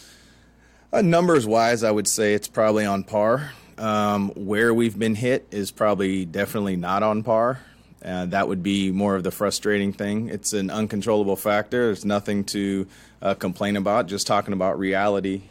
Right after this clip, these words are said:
um, you know, since you asked there. So, um, I think n-, numerically it's probably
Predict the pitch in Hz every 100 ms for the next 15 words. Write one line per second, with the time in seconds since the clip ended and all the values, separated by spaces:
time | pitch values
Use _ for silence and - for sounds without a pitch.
0 | - - 92 90 90 90 90 - 95 92
1 | - 104 95 95 98 110 - 92 92 -
2 | 101 98 - - - - - 98 113 127
3 | 120 - - 90 101 - - 107 107 104
4 | 120 123 - 95 98 - - 107 101 101
5 | 101 90